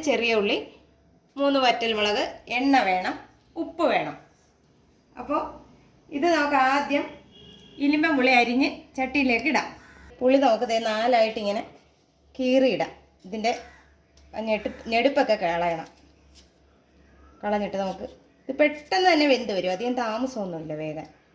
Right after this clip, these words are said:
ദേ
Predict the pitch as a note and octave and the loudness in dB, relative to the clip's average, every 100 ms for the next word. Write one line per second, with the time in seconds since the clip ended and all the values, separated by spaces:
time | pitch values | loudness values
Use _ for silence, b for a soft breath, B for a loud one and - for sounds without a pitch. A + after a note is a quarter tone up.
0 | - - _ _ - - - _ _ _ | -20 -20 _ _ -20 -20 -20 _ _ _
1 | _ _ _ _ _ _ - - - _ | _ _ _ _ _ _ -20 -20 -20 _
2 | _ _ _ _ _ _ _ - - C#4 | _ _ _ _ _ _ _ -20 -2 2